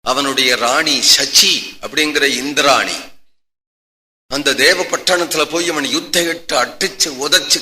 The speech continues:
கடைசியில எல்லாரையும் மடக்கி ராஜ்யத்தையும் கைப்பற்றி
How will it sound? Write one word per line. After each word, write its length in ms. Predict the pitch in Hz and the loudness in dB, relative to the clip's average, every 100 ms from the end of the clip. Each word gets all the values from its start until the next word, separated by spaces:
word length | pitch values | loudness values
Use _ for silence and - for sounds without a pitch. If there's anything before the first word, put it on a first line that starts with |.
| - | -4
கடைசியில 640 | 131 143 151 170 165 143 | -4 0 2 2 2 0
எல்லாரையும் 1080 | 113 139 170 175 170 160 156 147 135 113 104 | 2 2 0 0 2 2 2 -4 -6 -8 -2
மடக்கி 540 | 135 - 208 - - - - - _ _ _ - - - - _ - | 0 2 0 0 -6 -6 -16 -20 _ _ _ -16 -16 -20 -20 _ 0
ராஜ்யத்தையும் 720 | 131 - 170 180 - 170 156 | 2 2 2 0 0 -2 -2
கைப்பற்றி 960 | - 190 214 196 190 - 175 139 - - | 2 4 4 0 0 2 2 2 -6 -14